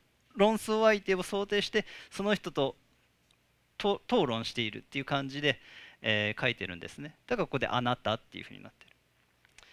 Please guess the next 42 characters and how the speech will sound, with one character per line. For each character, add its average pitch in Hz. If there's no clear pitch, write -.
あ 127
の 113
ー、 -
そ -
れ 220
ち -
ょ 220
っ -
と 123
頭 143
に 147
入 113
れ 110
な 113
い 113
と、 110
「何、 156
急 117
に 107
「あ 101
な 110
た」 92
っ -
て 101
誰 151
に 101
言 87
っ -
て 98
ん 90
だ 85
ろ 98
う」 -
っ -
て。 -
あ 117
の 113
ー、 -
ロ 185
ー 160
マ 127
の、 107